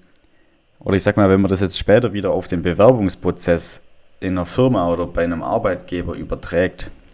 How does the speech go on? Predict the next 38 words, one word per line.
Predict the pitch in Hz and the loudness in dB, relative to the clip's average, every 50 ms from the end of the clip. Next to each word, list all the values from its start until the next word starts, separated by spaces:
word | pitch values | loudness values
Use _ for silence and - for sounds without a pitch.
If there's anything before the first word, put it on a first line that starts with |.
| - | -10
dann | - 85 76 90 | -6 -6 -4 -2
habt | 101 - - - | -4 -4 -4 -4
ihr | 98 92 90 | -2 -2 -2
ja | |
immer | - 95 104 107 104 | -2 -2 -2 -4 -4
diese | 87 95 90 85 - 80 | -4 -4 -6 -6 -6 -6
Noten. | 80 82 82 92 92 - - 69 73 | -6 -4 -4 -4 -4 -6 -8 -10 -10
Ihr | 71 73 80 | -8 -6 -6
habt | 82 - - - | -6 -6 -8 -8
Prüfungen | 104 113 127 135 131 135 123 120 120 | -4 -4 -4 -2 -2 -2 -2 -2 -2
gehabt, | 120 113 110 117 113 - - - - - - - - - - - | -2 -2 -2 -2 -4 -4 -6 -14 -16 -20 -20 -20 -20 -20 -12 -6
habt | - 92 87 87 | -6 -6 -4 -2
eine | 87 87 | -2 0
Note | 87 95 101 - - | 2 2 0 0 -2
bekommen, | 90 - - - - 82 76 76 | -6 -8 -8 -8 -6 -6 -6 -6
okay? | 73 71 - 92 92 104 104 - - - - - - - - - | -8 -8 -4 -4 -2 -2 -4 -6 -12 -20 -20 -20 -20 -20 -12 -8
Dann | 92 90 | -4 -2
habt | 92 98 - - | -4 -4 -4 -4
ihr | 101 | -6
da | 87 98 95 | -4 -4 -4
vielleicht | 90 98 98 92 85 | -4 -6 -8 -6 -6
einmal | 98 98 101 98 92 | -6 -6 -6 -6 -6
eine | 87 82 | -6 -6
eins | 90 113 127 139 131 | -6 -6 -6 -8 -8
geschrieben, | 131 120 - - 123 120 117 107 | -10 -14 -10 -8 -8 -8 -6 -6
einmal | 87 90 90 85 | -6 -4 -4 -4
eine | 87 85 - | -4 -6 -4
drei, | - 87 95 110 117 - | -2 0 0 0 0 -2
einmal | - - 87 87 92 87 | -4 -4 -4 -2 -2 -2
eine | 85 85 | -4 -4
vier. | - - - 117 127 135 131 131 - - - - - - - - - - - - _ _ - - _ - - - - - | -6 -6 -4 0 0 0 0 -2 -6 -14 -20 -20 -20 -20 -20 -20 -20 -20 -20 -20 _ _ -20 -20 _ -20 -20 -16 -6 -2
Im | 110 113 | 2 2
Endeffekt, | 95 110 117 123 - - 113 - | 4 4 2 0 0 -2 -6 -6
das | 107 92 - | -8 -12 -10
kann | - 107 107 | -10 -10 -10
man | 101 76 | -8 -8
alles | 85 110 120 110 - - | -8 -6 -8 -8 -8 -6
rechtfertigen, | 110 127 127 - - 139 127 131 123 127 127 120 123 | -8 -8 -8 -8 -6 -6 -6 -4 -6 -8 -8 -10 -10